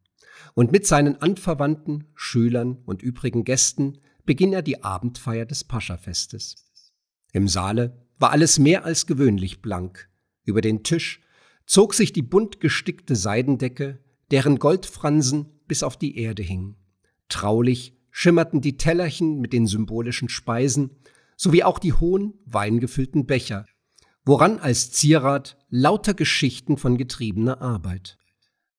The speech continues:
Die Männer saßen in ihren Schwarzmänteln und schwarzen Platthüten und weißen Halsbergen, die Frauen in ihren wunderlich glitzernden Kleiden von lombardischen Stoffen,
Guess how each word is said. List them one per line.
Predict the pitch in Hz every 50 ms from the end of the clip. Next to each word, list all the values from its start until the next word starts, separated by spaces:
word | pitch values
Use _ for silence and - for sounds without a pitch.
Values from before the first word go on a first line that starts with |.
| _ _ _ -
Die | 127
Männer | 120 143 175 202 185
saßen | 123 120 110 120 135 - - 127
in | 131 113 104
ihren | 107 104 110 107
Schwarzmänteln | - - 110 110 110 120 120 - - - 127 123 127 123 - 139 123 123 127 127
und | - 135 120 -
schwarzen | - 139 139 151 - - 160 139 -
Platthüten | - 160 165 160 160 - - 175 170 170 - - 175 170 190 269
und | - 151 143 131 120
weißen | 107 104 98 98 - - 143 120 101
Halsbergen, | 123 117 110 - - - - 95 90 90 90 92 92 92 - _ _ _ _ _ _ _ _ _ _ -
die | 110
Frauen | 98 - - 101 98 101 110 120 120 117 117 _ _ _ -
in | 127
ihren | 120 131 135 135 135 117 120
wunderlich | 165 208 220 202 185 165 170 - - _
glitzernden | - - 147 151 151 - 156 143 147 147 - 120 120
Kleiden | - - 113 101 98 101 107 104 120 120 120 123 _ _
von | - 117 117
lombardischen | 117 117 117 110 120 113 123 147 143 135 - - 131
Stoffen, | - - - 151 131 - - - 95 92 95 -